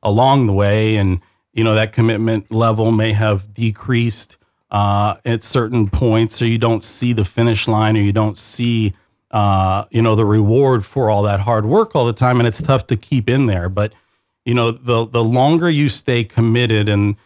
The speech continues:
whenever you do pick a job, whether it's real estate or whether it's the car business or whatever it is, you have to fully commit to it.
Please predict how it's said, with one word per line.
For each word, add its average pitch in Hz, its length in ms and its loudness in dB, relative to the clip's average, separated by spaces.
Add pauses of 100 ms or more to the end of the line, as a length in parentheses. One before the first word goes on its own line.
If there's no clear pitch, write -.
(240)
whenever 151 380 0
you 139 180 0
do 131 280 2
pick - 420 0 (260)
a 113 140 0
job, 104 480 0
whether 117 320 2
it's - 260 -6
real 110 260 2
estate 104 420 0
or 98 100 0
whether 104 320 0
it's 95 180 -4
the 101 100 -6
car 98 300 -2
business 95 560 -2
or 92 240 0 (340)
whatever 147 500 2
it 107 80 2
is, 107 280 0
you 131 100 2
have 180 280 0
to 147 100 -2
fully 143 360 0
commit 113 640 -2
to - 240 -4
it. 80 140 -8